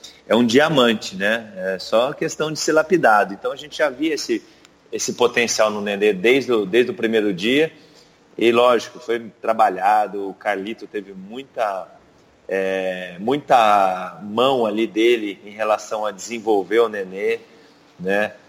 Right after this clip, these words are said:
O, o Hélio ajudou com,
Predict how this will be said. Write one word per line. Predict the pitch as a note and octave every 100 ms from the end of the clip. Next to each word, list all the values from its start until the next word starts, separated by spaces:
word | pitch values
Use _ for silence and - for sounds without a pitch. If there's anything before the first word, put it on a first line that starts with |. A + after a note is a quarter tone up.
| _ -
O, | F#2+ F#2+ F#2+ F#2+ F#2+ F#2 F2 G#2
o | G#2
Hélio | A2+ A#2+ A2+
ajudou | G#2+ G#2 A#2 C3 B2
com, | - A2+ G#2+